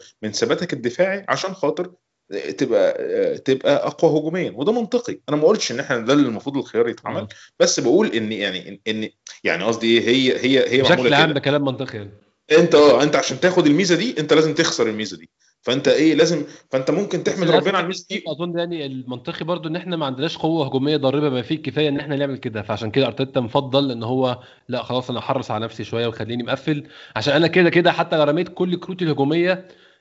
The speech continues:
Speaker 2: انا يعني، انا، انا مش بقى يعني، ارسن فينجر اظن بيتكلم وهو في مخيلته اللعيبه الهجوميه بتاعته اللي هي اوزيل في عزه، سانشيز، اونري زمان، ليمبرج، بيريز، لكن احنا ما عندناش لسه، ما عندناش خالص لعيبه بالقوه الضاربه دي هجومياً، فانت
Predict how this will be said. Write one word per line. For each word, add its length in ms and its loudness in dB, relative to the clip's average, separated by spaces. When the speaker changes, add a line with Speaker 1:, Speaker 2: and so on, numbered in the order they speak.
Speaker 2:
انا 400 0
يعني، 300 -6
انا، 400 -4
انا 120 0
مش 160 -4
بقى 80 0
يعني، 180 -2
ارسن 200 -4
فينجر 180 2
اظن 220 2
بيتكلم 480 2
وهو 140 4
في 100 -4
مخيلته 640 -2
اللعيبه 280 0
الهجوميه 240 0
بتاعته 400 -2
اللي 200 -6
هي 300 -4
اوزيل 220 -4
في 100 -6
عزه، 500 2
سانشيز، 640 0
اونري 300 -2
زمان، 440 0
ليمبرج، 520 0
بيريز، 440 0
لكن 180 4
احنا 140 2
ما 60 2
عندناش 640 0
لسه، 520 -4
ما 100 -8
عندناش 340 -4
خالص 340 -2
لعيبه 220 -2
بالقوه 380 0
الضاربه 320 0
دي 180 -2
هجومياً، 480 -2
فانت 360 0